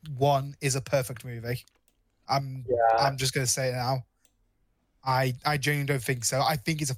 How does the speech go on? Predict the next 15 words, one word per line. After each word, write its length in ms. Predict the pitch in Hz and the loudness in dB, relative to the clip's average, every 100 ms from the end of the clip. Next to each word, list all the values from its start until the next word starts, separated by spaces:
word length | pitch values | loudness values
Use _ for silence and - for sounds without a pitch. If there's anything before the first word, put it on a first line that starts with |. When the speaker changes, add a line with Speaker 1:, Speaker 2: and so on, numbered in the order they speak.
| - | -2
Speaker 1:
fucking 320 | 170 156 156 | -2 -2 -4
incredible 480 | 135 123 - 139 123 | -10 -4 -2 0 -2
film. 360 | - 170 139 147 | 0 0 0 -2
It's 140 | 120 127 | -6 -8
not 160 | - | -6
perfect, 460 | - 135 117 95 - | -2 0 -2 -10 -14
though. 60 | 107 _ _ _ _ _ _ _ _ _ | -16 _ _ _ _ _ _ _ _ _
But 140 | - 135 | -4 -2
Coco 560 | - 160 156 147 139 | 2 2 2 0 0
is 480 | 135 139 127 120 - _ _ _ _ _ _ 143 | 0 0 0 0 -4 _ _ _ _ _ _ -2
that 180 | 143 - | 0 0
step 500 | - - - 156 151 - | -2 0 0 -2 -6 -8
closer 480 | - - 135 127 131 | -8 -2 0 0 -2
to 340 | 127 - 147 135 | -2 -4 -4 -8
perfection. 720 | 127 123 120 - - 117 107 | -6 -2 -2 -2 -6 -6 -10